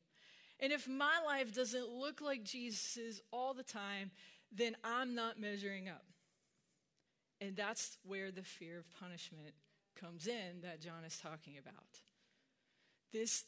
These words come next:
this mentality of the law is fear-based, and it measures how we perform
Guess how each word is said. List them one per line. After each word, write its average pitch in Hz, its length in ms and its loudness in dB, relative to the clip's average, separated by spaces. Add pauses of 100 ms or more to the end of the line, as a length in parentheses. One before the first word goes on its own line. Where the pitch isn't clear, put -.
this 226 260 0
mentality 226 600 -2
of 254 80 -6
the 254 80 -4
law 170 300 -4
is 180 280 -4 (220)
fear-based, 202 880 -4 (920)
and 202 140 -2
it 190 200 -6
measures 233 520 -2
how 226 180 0
we 233 180 -4
perform 175 760 -10